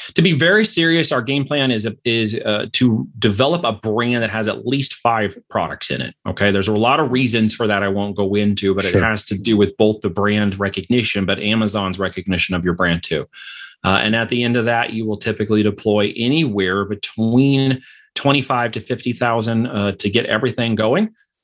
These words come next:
Speaker 1: and get it off the ground, get it launched, get it validated. At that point, we have, uh, Amex Alliance partnerships, uh, within our company and other ways to credit these businesses off, off the business.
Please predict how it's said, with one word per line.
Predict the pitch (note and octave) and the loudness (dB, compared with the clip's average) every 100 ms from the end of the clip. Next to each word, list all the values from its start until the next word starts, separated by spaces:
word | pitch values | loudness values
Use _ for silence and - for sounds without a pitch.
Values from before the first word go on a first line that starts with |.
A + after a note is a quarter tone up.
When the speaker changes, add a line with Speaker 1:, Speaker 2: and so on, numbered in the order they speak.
| - | -2
Speaker 1:
and | G#2+ | 2
get | G#2 | 4
it | B2+ | 4
off | C3+ C3 | 2 0
the | A#2+ | -6
ground, | A#2+ A2+ A2+ | -4 -4 -4
get | G#2+ G#2+ | -4 -6
it | |
launched, | A2+ G#2+ G#2+ G#2+ - | 0 2 2 0 -2
get | G#2+ | -2
it | A2 G2+ | -4 0
validated. | G2+ G#2 F#2+ G2+ G2+ G2 | 0 0 2 0 2 -2
At | F#2+ | 0
that | C3+ G3+ | 0 0
point, | - A2 G#2 - | -2 -2 -2 -4
we | G#2+ A2 | -4 -2
have, | A2 G2+ | 0 0
uh, | G2+ G2 F#2 F2 | -2 -2 -2 -2
Amex | G#2+ G#2 G2 | 0 0 -2
Alliance | F#2 F2 G#2 A2 | -4 -2 -2 -2
partnerships, | - A#2 A#2 A2 A#2 A2 - - - _ | 0 0 2 0 0 0 -4 -6 -20 _
uh, | G#2 G#2 | 0 2
within | G#2 A#2 | 2 2
our | A2 | -2
company | G#2+ A2 A2 G#2+ | 0 -2 0 0
and | G2+ | 0
other | F#2 G#2+ | 0 2
ways | G#2 G#2+ G#2 | 2 2 -2
to | G2+ | -8
credit | - A2 A2 G#2+ | -4 -2 -2 -2
these | G#2+ G2+ | -2 0
businesses | G#2+ G#2 G#2+ G#2+ G#2 | -2 -2 0 0 2
off, | G#2 G#2+ - | 0 -2 0
off | A2 G#2+ | 0 0
the | A2 | -2
business. | E2+ G#2+ A2+ A2 | 0 0 0 -4